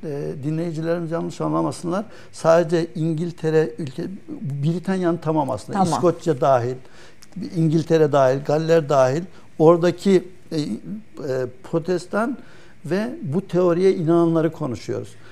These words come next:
Speaker 1: Mesela bunlardan bir grup İskoç papazı bin sekiz yüz otuz dokuzda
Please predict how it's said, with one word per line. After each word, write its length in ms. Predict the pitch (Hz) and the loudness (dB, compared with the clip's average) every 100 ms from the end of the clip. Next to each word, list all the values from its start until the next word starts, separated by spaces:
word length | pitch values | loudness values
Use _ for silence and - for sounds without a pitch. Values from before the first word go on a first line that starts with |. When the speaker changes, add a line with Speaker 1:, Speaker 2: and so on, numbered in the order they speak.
| - | -12
Speaker 1:
Mesela 500 | 185 180 185 151 131 | -8 -2 0 0 0
bunlardan 600 | 143 190 196 185 185 175 | -2 -2 -2 -2 -2 -2
bir 160 | 147 208 | -2 -2
grup 280 | 196 165 139 - - | -4 -6 -8 -12 -4
İskoç 520 | 202 - 170 139 - - - - - | -4 -4 -4 -6 -6 -20 -20 -20 -2
papazı 560 | 190 190 143 131 214 - - - - 160 | -2 2 0 2 -2 -2 -18 -20 -14 -4
bin 120 | 196 | -2
sekiz 260 | - 185 | 0 -2
yüz 220 | 165 147 170 | -2 -6 -6
otuz 340 | 139 190 165 | -8 -6 0
dokuzda 600 | 185 180 165 131 202 220 | 0 0 -6 -4 -4 -6